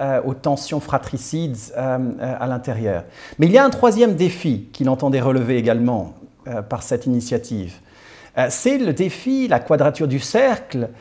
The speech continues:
le dilemme, euh, entre l'approfondissement et l'élargissement de l'Union européenne,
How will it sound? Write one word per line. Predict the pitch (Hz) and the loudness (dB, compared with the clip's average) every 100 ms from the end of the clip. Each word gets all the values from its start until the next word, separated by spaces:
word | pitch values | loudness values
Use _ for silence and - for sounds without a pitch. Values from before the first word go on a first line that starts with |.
| - - | -20 -10
le | 135 143 | 0 2
dilemme, | 123 180 160 156 240 208 117 107 - - | 2 2 6 6 6 4 2 -2 -10 -4
euh, | 139 135 - | 0 0 2
entre | 202 - 143 | -2 -2 0
l'approfondissement | 147 175 208 - 180 139 135 - 156 220 240 - _ _ | 0 0 -2 -2 -4 -4 -6 -2 0 0 -2 -8 _ _
et | 185 226 | 0 0
l'élargissement | 185 160 151 135 147 - 165 196 | 2 0 0 0 -4 -2 -2 0
de | 147 | 0
l'Union | 131 151 | 2 2
européenne, | 135 131 123 113 98 | 0 -2 0 0 -2